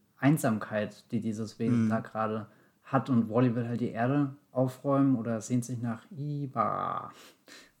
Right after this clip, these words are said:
Speaker 1: Und dann hast du hier
Speaker 2: <laughs>
Speaker 1: Toby, Toby One. Nee, To-, Toby, To-,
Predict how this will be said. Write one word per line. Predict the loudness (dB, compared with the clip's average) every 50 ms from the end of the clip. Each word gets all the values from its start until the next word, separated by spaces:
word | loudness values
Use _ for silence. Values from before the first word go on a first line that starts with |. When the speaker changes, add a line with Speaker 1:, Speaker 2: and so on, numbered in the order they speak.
| _ _ _
Speaker 1:
Und | 4 4 6
dann | 6 6 8
hast | 8 6 6 6 6
du | 6 6
hier | 8 8 8 8 6
Speaker 2:
<laughs> | 4 4
Speaker 1:
Toby, | 4 6 6 6 6 4 2 -2 -8 -16 _ _ _
Toby | -2 0 2 4 4 2
One. | 2 2 2 2 2 2 0 -4 -4 2
Nee, | 4 6 6 6
To-, | 4 0 -4 -4 -4
Toby, | -4 0 0 0 2 2 2 2 2 0 -4
To-, | -8 -8 -6 -6